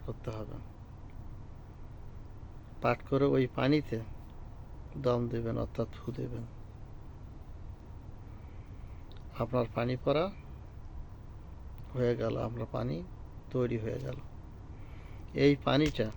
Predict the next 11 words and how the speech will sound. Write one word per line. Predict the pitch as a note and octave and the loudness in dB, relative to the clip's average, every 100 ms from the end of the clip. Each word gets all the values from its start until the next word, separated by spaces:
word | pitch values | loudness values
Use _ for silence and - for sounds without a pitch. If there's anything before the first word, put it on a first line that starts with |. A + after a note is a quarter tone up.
| - - - - - - - - - - - - A2+ A2+ | -8 -10 -10 -10 -12 -12 -10 -10 -10 -10 -12 -4 -2 6
যার | B2 C3 | 8 8
শরীরে | - D3 C3+ C3+ | 6 4 6 6
জিন | B2+ C3 C3 | 4 4 2
শোয়ার | - - C#3 C#3 | 2 10 12 12
হয়ে | C3 B2+ | 10 8
আছে, | A#2 G#2+ - G#2+ - - - - - - - - - - - - - - - - - - | 8 4 -2 -6 -6 -10 -12 -12 -10 -10 -10 -10 -10 -10 -12 -10 -10 -10 -10 -10 -10 0
রুগীকে | B2+ B2 C3 C#3+ | 2 2 2 2
ছেড়ে | C3 - C#3 B2+ | 2 4 6 6
যেতে | B2 A#2+ - | 4 2 2
চায় | B2 B2 A#2 | 2 4 4
না, | A2+ A2 | 4 0